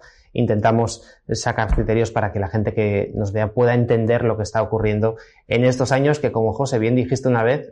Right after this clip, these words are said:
eh, bueno, en estos últimos años están pasando décadas, ¿no? Eh, decía, creo que era Lenin, si no me equivoco, que había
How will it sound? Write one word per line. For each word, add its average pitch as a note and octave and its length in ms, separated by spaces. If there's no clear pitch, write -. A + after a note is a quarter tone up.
eh, G2 440
bueno, A#2 220
en G#2 300
estos A2+ 220
últimos A#2 360
años B2 220
están A2 200
pasando A#2+ 320
décadas, G2+ 480
¿no? E3+ 180
Eh, G2+ 320
decía, A#2 500
creo A#2 180
que B2+ 60
era A#2+ 120
Lenin, A#2+ 240
si - 160
no A#2 60
me - 160
equivoco, A#2+ 640
que A#2+ 120
había A2+ 560